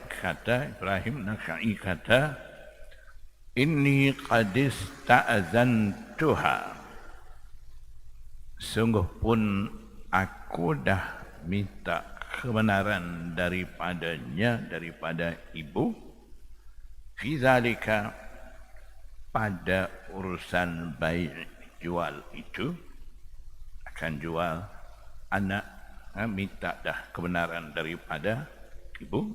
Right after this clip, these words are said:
ibu dah faradiyat, ha, dia dah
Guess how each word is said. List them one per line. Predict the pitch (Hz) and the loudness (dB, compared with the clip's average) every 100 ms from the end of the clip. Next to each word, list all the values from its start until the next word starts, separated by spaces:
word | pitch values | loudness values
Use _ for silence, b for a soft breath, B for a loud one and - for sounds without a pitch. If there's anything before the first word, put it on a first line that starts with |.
| - | -8
ibu | - - 143 226 | -10 -4 -2 -2
dah | 165 113 - - - - b b b b | -2 -4 -4 -12 -12 -14 b b b b
faradiyat, | - 127 156 110 113 113 107 - - - - - - - - - - - - - - - - | 0 4 4 4 2 2 0 -8 -14 -14 -14 -16 -16 -16 -16 -18 -20 -16 -16 -14 -16 -16 -10
ha, | - - - - - - - | -4 -2 -2 -8 -14 -20 -8
dia | 113 165 | -2 0
dah | 107 95 | 2 0